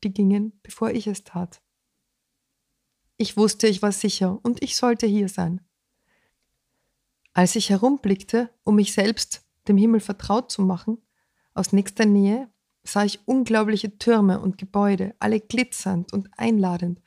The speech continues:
und in unglaublichen Farben. Ich fühlte mich zufrieden dort, wo ich war,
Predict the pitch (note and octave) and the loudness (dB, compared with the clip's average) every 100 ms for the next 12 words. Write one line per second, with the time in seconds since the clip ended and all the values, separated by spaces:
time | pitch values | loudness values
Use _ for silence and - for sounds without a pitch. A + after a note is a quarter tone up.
0 | _ - G3 G3+ - A#3 G3+ F#3+ F3 F3 | _ -6 0 0 2 4 4 2 0 -2
1 | G3 F#3 F3 F3+ F3+ G3 - _ _ _ | -4 -6 -4 -4 -4 -10 -14 _ _ _
2 | _ _ _ _ G3 - A3 G#3 G#3+ G3+ | _ _ _ _ -6 0 0 2 2 0
3 | G#3 - B3+ A#3+ G3+ F#3+ F3+ - F#3+ F#3+ | -6 -6 -4 -2 0 0 -4 -4 -4 -4
4 | - G3 G#3+ | -6 -4 -6